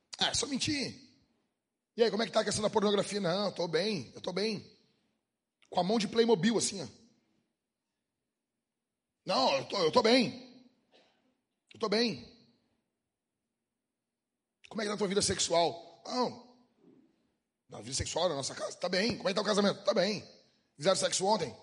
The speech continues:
"Ontem?" "Não, não." "E antes de ontem?" "Não." "E antes de ontem, de ontem?" "Não." "E essa semana?" "Não." "Semana passada?"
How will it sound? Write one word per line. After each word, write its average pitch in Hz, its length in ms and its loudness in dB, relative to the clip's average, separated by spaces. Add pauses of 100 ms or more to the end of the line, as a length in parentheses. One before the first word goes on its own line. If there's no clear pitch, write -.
(300)
"Ontem?" - 320 0 (500)
"Não, 127 480 -10
não." 110 240 -18 (400)
"E 160 80 -6
antes 185 140 -4
de 170 100 -2
ontem?" 165 300 0 (1700)
"Não." 120 500 -16 (1120)
"E 104 300 -14
antes - 260 -12
de 135 240 -10
ontem, 151 300 -8
de 131 100 -10
ontem?" 143 300 -10 (1500)
"Não." 127 500 -12 (880)
"E 131 240 -6
essa 127 140 -4
semana?" 180 340 0 (880)
"Não." 143 320 -12 (440)
"Semana 214 200 -2
passada?" 180 480 0